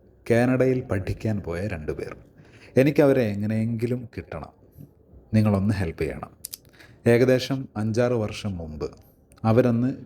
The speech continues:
കാനഡയിൽ ചെന്ന് അധികമായിട്ടൊന്നുമില്ല. എൻ്റെ സ്പോക്കൺ ഇംഗ്ലീഷ് ക്ലാസ്സിൽ അവർ ചേർന്നു. ഇതാണ് അവരും ഞാനും തമ്മിലുള്ള ബന്ധം.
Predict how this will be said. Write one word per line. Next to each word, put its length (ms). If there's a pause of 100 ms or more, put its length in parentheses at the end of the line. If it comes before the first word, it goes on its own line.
(160)
കാനഡയിൽ 480
ചെന്ന് 520
അധികമായിട്ടൊന്നുമില്ല. 1040 (640)
എൻ്റെ 180
സ്പോക്കൺ 500
ഇംഗ്ലീഷ് 340
ക്ലാസ്സിൽ 300
അവർ 160
ചേർന്നു. 420 (840)
ഇതാണ് 420
അവരും 360
ഞാനും 260
തമ്മിലുള്ള 380
ബന്ധം. 400